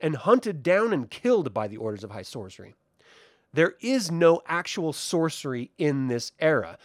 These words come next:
so magic only comes from the three moons. Alignment is incredibly important and should be tracked by the Dungeon Master. Straying too far may mean you lose divine favor or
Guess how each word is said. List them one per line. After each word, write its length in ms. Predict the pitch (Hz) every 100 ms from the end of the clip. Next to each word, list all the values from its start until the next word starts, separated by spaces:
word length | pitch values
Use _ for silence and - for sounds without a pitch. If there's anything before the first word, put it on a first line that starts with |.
| - -
so 260 | - 147
magic 540 | 131 165 247 165 139 - _ -
only 500 | 254 294 240 104 127
comes 380 | - 160 165 -
from 240 | 175 165
the 100 | 180
three 420 | - - 127 117
moons. 540 | 113 160 143 82 - - _ _ _ _ _ _ _ _
Alignment 680 | 147 147 151 180 180 185 - 180
is 160 | 170
incredibly 840 | 180 180 - - 220 202 120 123 135
important 640 | 139 147 139 120 120 -
and 180 | 135 131
should 240 | - 190
be 120 | 196
tracked 420 | 180 - 143 143
by 140 | 135 127
the 100 | 131
Dungeon 400 | 120 131 117 104
Master. 420 | 95 101 - - _ - - - -
Straying 480 | - 202 214 202
too 260 | 151 - 294
far 520 | 302 220 160 104 156 - -
may 240 | 143 269
mean 300 | 277 135 147
you 160 | 170 151
lose 320 | 123 196 196
divine 400 | 135 143 165 175
favor 440 | - 139 131 135 190
or 280 | 139 131